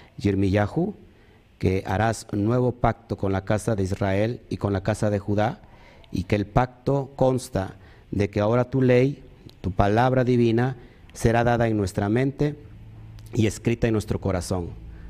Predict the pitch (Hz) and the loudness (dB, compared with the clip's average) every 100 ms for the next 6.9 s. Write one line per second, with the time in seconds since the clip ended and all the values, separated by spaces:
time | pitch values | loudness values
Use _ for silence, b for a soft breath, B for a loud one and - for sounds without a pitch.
0 | B 104 - 127 147 - - 127 131 143 | B 0 2 0 0 -4 2 4 4 2
1 | 160 B B - 98 101 104 107 113 120 | -2 B B -6 -2 -2 -2 0 0 -2
2 | - 107 107 107 113 123 120 113 107 107 | -2 0 0 0 0 0 0 0 -2 -2
3 | 92 - 120 131 123 117 107 - 95 - | -4 0 0 0 -2 0 -2 -2 -2 0
4 | - - 117 98 95 95 110 120 120 160 | -2 -2 -2 0 0 2 2 2 0 -4
5 | - - B B B - 113 117 120 117 | -6 -12 B B B 0 2 2 2 0
6 | - 101 98 98 107 120 127 120 | -2 0 0 2 0 0 -2 -4